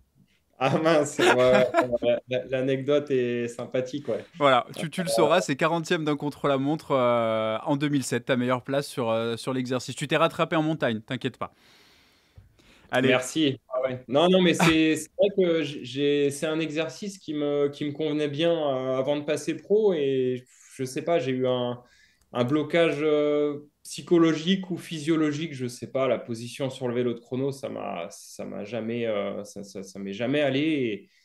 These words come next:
Speaker 1: et, et, et puis en fait, bah voilà, j'ai réussi à faire dix-sept ans de, de carrière en étant nul
Speaker 2: Eh
Speaker 1: au
Speaker 2: oui.
Speaker 1: chrono. <laughs> Et
Speaker 2: C'est
Speaker 1: voilà, je suis bien content que tout cela soit derrière moi maintenant.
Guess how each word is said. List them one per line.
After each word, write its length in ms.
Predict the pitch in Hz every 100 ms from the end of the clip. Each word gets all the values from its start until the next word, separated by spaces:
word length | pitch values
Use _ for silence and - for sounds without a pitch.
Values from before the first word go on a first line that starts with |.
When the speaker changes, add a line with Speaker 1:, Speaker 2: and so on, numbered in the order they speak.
| _ _
Speaker 1:
et, 720 | 110 110 110 110 107 104 104
et, 60 | 101 98 - - - - - 110
et 60 |
puis 260 | 98 - 113
en 100 | 104
fait, 180 | - 123
bah 200 | 107 101
voilà, 240 | 101 120
j'ai 140 | 117
réussi 300 | 98 101 -
à 60 | 113
faire 220 | - 104
dix-sept 400 | 98 110 - 104
ans 120 | 120
de, 200 | 120 104
de 120 | 101 101
carrière 480 | 104 98 117 123 104
en 100 | 104
étant 240 | 98 101
nul 140 | 104 120
Speaker 2:
Eh 40 |
Speaker 1:
au 40 | 139
Speaker 2:
oui. 120 | 170
Speaker 1:
chrono. 200 | 208 - _ _
<laughs> 200 | 185 -
Et 80 | 156 - 196 220 190 131 123
Speaker 2:
C'est 320 | - 135 120
Speaker 1:
voilà, 240 | 117 120
je 80 | 123
suis 100 | -
bien 200 | 123 139
content 340 | 139 143 147 143
que 100 | -
tout 100 | 131
cela 280 | - 127
soit 240 | 123 - 107
derrière 340 | 104 101 101
moi 200 | 104 107
maintenant. 340 | 101 95 90